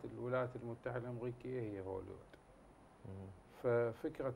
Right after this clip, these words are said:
Speaker 1: الإعلام وصناعة الصورة الذهنية هي أفضل ما أنتجته ال-، ال-، الحضارة الأمريكية.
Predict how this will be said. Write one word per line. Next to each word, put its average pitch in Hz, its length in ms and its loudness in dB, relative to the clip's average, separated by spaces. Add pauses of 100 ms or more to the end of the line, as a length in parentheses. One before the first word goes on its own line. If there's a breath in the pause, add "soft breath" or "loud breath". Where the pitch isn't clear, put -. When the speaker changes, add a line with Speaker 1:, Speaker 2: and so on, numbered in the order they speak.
Speaker 1:
الإعلام 120 720 0
وصناعة 117 600 -2
الصورة 117 360 2
الذهنية 117 560 0
هي 120 220 0
أفضل 120 440 2
ما 113 380 0 (480 loud breath)
أنتجته 117 800 2
ال-، 107 320 -2
ال-، 107 760 -2
الحضارة 113 480 2
الأمريكية. 101 840 -4